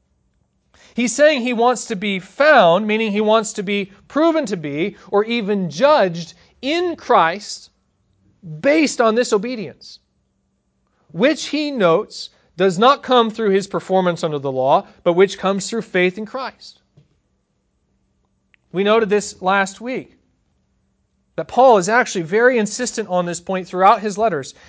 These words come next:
He not only states that the law is powerless to remove the penalty of sin,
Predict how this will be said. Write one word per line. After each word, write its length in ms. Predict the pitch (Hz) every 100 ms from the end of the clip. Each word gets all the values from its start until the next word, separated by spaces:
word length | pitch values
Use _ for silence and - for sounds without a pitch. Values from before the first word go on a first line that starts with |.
| _
He 340 | 208 220 214 -
not 180 | 190 202
only 220 | 226 302
states 380 | - 220 208 202
that 80 | 196
the 80 | 175
law 320 | 202 240 247
is 160 | 196
powerless 800 | - - 233 285 226 160 - - - _
to 140 | -
remove 340 | 226 208 220 165
the 60 |
penalty 520 | 170 262 359 330 196 147
of 80 |
sin, 420 | - 139 135 165